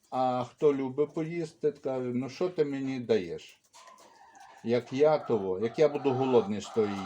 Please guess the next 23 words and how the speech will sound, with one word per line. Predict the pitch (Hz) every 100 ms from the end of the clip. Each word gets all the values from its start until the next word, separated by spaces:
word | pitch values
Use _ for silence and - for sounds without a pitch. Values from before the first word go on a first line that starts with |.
| 92
їжі, | 82 95 98
дайте | 147 147 131
мені | 123 123 117
щось, | - 110 - - - - _ _ -
е, | 107 107 104 98
смачніше, | - 123 123 123 160 185 170 160
щоб | - 131 113
я | 139
наївся". | 131 107 87 82 - 80 - _ _ _ _ -
Так | 165
само | - 190 170
нутрії. | 139 110 - - 92 - _ _ _ _ _ -
Якщо | 143 -
ми | 180 151
зранку | 151 143 127 139
їх | 131 135
добре | 139 151 151
нагодуємо, | 143 135 135 127 135 123 120
а | 131
на | 135 151
вечір | 165 - -
дамо | 113 123 127 123
травички, | 160 170 170 160 - 139